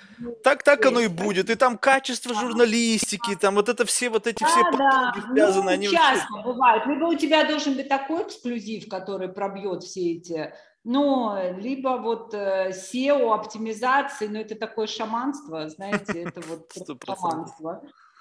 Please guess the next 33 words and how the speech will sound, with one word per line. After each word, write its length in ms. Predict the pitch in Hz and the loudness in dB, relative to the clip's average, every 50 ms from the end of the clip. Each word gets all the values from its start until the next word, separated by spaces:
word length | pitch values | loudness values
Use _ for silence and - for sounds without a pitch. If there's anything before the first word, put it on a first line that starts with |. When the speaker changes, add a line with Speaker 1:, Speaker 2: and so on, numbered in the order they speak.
| _ _ _ _ _ - | _ _ _ _ _ -12
Speaker 1:
Вот, 800 | - 196 202 196 196 226 240 233 214 196 185 180 175 - - - | -10 -10 -8 -8 -4 -2 0 2 2 2 2 0 -2 -4 -6 -4
э, 200 | 180 180 180 180 | -4 -2 -2 -2
ну, 480 | 180 196 208 226 269 330 311 233 185 - | -4 -4 -4 -2 0 0 0 -2 -4 -4
тем 240 | 208 226 233 240 | -2 0 0 2
не 80 | 233 226 | 2 0
менее, 340 | 220 226 247 285 381 311 254 | 0 0 -2 -2 0 0 -2
мы 140 | 226 208 190 | -2 -4 -6
все 240 | - 233 233 254 | -6 -6 -4 -4
этим 180 | 311 302 247 214 | -2 -2 -4 -6
занимаемся, 760 | - - 202 202 190 185 180 175 170 165 165 160 - - 170 | -6 -8 -10 -8 -6 -4 -2 -2 -2 -2 -6 -8 -10 -10 -12
и 60 | 165 | -12
скорее 400 | - - - 180 185 214 233 190 | -10 -8 -8 -6 -4 -4 -4 -6
вот 140 | 190 175 170 | -8 -10 -14
здесь, 360 | 160 165 190 190 - - 165 | -10 -6 -6 -6 -6 -6 -10
э, 60 | 156 - - | -14 -14 -12
там, 680 | 147 147 151 147 147 151 147 151 147 147 156 156 151 156 | -10 -10 -8 -8 -6 -6 -6 -8 -8 -8 -10 -12 -8 -6
как 220 | - 226 254 - - | -4 -4 -4 -4 -4
правильно 320 | 190 180 180 180 180 175 175 | -4 -4 -4 -4 -4 -8 -8
писать 340 | 170 160 - - 175 160 151 | -10 -12 -8 -8 -8 -6 -6
заголовки, 680 | 165 160 156 165 165 165 180 202 277 - - - 190 | -6 -4 -2 -2 -2 0 -2 -2 -4 -6 -8 -10 -12
вот 200 | 170 170 180 180 | -12 -10 -12 -12
сидит 340 | - - 170 - 208 220 - - | -14 -20 -20 -16 -18 -16 -14 -14
и 60 | 156 | -16
там 300 | 156 - 156 156 156 156 | -14 -14 -14 -12 -12 -14
чешет 340 | - 170 170 160 - - - | -14 -12 -12 -12 -14 -14 -12
репу 220 | 160 165 - - - - | -10 -6 -6 -6 -6 -6
редактор, 420 | 160 - 175 175 - - - 185 - - | -8 -12 -12 -14 -14 -16 -18 -20 -16 -14
как 200 | 170 170 160 160 | -14 -14 -14 -14
вот 140 | 160 - - | -18 -16 -14
написать, 480 | 170 160 - 170 170 - 226 254 - | -14 -14 -14 -16 -14 -10 -10 -10 -10
чтобы 300 | - - - - - - | -10 -12 -16 -16 -14 -14
это 140 | - - - | -12 -12 -14
попало, 520 | 156 170 165 160 - 156 151 - - - | -14 -14 -14 -12 -10 -10 -10 -10 -10 -14